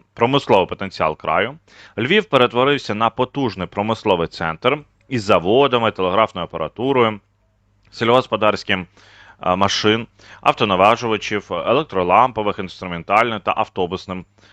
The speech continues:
заводом. Водночас харчова і легка галузі промисловості, які виробляли продукти народного споживання,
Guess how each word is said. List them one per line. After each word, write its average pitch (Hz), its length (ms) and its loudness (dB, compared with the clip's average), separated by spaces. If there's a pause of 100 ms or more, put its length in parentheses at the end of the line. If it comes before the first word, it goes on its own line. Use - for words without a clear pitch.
заводом. 92 480 -2 (460)
Водночас 151 520 0
харчова 131 460 0
і 101 40 6
легка 98 340 0
галузі 104 400 0
промисловості, 107 680 -6
які 98 200 -8
виробляли 104 600 2
продукти 95 460 -8
народного 85 460 -4
споживання, 123 640 -2